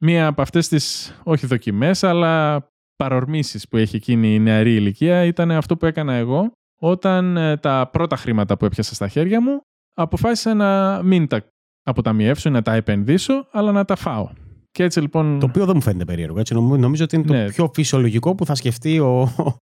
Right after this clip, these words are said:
Speaker 2: ο μέσος νεαρός άντρας.
Speaker 1: Σίγουρα στα είκοσι πέντε που τα μυαλά είναι πάνω από το κεφάλι,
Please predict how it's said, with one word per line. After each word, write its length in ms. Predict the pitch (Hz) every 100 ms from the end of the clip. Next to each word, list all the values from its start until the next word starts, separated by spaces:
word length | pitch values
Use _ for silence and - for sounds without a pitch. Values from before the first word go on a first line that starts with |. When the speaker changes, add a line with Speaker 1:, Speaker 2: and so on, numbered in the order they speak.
| _
Speaker 2:
ο 120 | - 123
μέσος 280 | 147 151
νεαρός 420 | 139 117 127 131 123
άντρας. 520 | 101 82 80 - - _ _
Speaker 1:
Σίγουρα 420 | - - 156 135
στα 120 | 120 123
είκοσι 200 | 120 -
πέντε 220 | 147 139
που 80 | 123
τα 100 | 120
μυαλά 280 | 120 123 131
είναι 120 | 131
πάνω 160 | 135
από 80 | 127
το 60 | 113
κεφάλι, 560 | 110 156 196 208 190